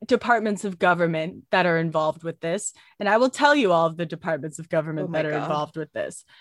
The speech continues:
Speaker 1: We're talking the Church of England, Metropolitan Police Service, the British Armed Services, the media,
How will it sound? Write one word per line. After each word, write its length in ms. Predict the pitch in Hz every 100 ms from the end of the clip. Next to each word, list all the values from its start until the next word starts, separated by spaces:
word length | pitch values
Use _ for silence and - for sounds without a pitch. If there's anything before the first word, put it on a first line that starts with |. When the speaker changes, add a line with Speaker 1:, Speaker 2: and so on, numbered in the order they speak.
| _ -
Speaker 1:
We're 240 | 202 320
talking 580 | - 202 170 175 160 147 - _ _
the 120 | 170
Church 400 | 165 - 247 269
of 140 | 302 254
England, 480 | 220 170 160 151 -
Metropolitan 880 | 170 196 - 254 - 214 226 240 220
Police 360 | 202 196 196 -
Service, 440 | 180 156 135 - _ -
the 80 | 190
British 380 | 214 247 269 -
Armed 380 | - 196 208
Services, 580 | 196 170 160 151 113 135
the 180 | 190 208
media, 520 | 226 262 175 160 139